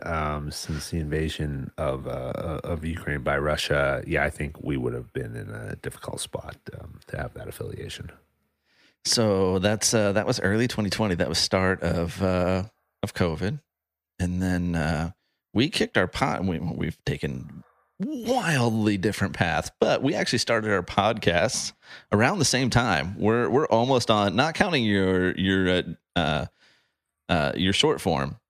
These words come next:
Speaker 2: we're at almost the same podcast count. Um,
Speaker 1: Yeah, we've released, uh, seventy, seventy long forms, and, uh,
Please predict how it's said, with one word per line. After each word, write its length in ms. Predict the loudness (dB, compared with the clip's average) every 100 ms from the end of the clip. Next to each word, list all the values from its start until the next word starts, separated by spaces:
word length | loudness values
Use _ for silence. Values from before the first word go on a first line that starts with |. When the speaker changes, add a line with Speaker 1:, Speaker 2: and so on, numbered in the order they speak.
| _ -6
Speaker 2:
we're 400 | 2 4 4 0 0
at 180 | 0 0
almost 500 | -2 0 4 2 0
the 60 | 0
same 220 | 0 0
podcast 560 | 2 0 0 -2 -2 -2
count. 280 | -2 -4 _ _ _ _ _ _ _ _ 0
Um, 360 | 2 0 -2 -8 -2
Speaker 1:
Yeah, 260 | 2 2 2
we've 240 | 2 2
released, 560 | 2 2 2 0 -2 0
uh, 300 | 2 2 0
seventy, 1080 | -2 0 2 2 2 2 4 4 2 2 0
seventy 400 | 2 2 4 4
long 300 | 4 4 2
forms, 720 | 2 2 2 -2 -6 -10 -6
and, 380 | -2 -2 -2 0
uh, 600 | 2 2 2 0 0 -2